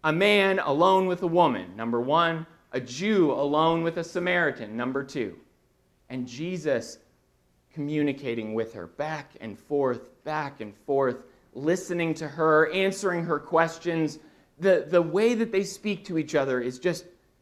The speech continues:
is so telling about how we should speak to the world today. But one of the things that comes up early in the conversation is her adultery.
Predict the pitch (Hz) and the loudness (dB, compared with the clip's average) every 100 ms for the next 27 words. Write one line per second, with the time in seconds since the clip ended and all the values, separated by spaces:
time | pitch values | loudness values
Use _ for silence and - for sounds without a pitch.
0 | _ - 151 - - 214 202 180 127 98 | _ -16 -14 -12 -2 4 6 6 4 -2
1 | - _ _ - 175 147 107 90 110 117 | -12 _ _ -6 -2 -2 -4 -8 -2 -2
2 | - 123 120 117 113 107 - - 110 - | -2 -2 -2 -4 -8 -12 -16 -12 -10 -12
3 | 98 101 101 95 - 92 82 67 _ _ | -14 -10 -8 -10 -12 -18 -18 -18 _ _
4 | _ _ _ _ _ _ _ _ _ _ | _ _ _ _ _ _ _ _ _ _
5 | _ _ _ _ _ - 180 240 285 233 | _ _ _ _ _ -6 -2 0 0 0
6 | 214 196 175 139 151 - - - 151 139 | 0 -2 -2 -2 -4 -4 -12 -8 -4 0
7 | 127 131 139 143 127 117 123 123 110 - | 0 0 0 0 0 -4 -4 -4 -6 -6
8 | 113 101 104 101 98 - 113 110 - 131 | -6 -6 -12 -14 -14 -8 -6 -6 -8 -2
9 | 123 117 117 - _ _ _ _ 120 117 | 0 0 -2 -14 _ _ _ _ -12 -6
10 | 113 110 87 78 | -4 -6 -12 -16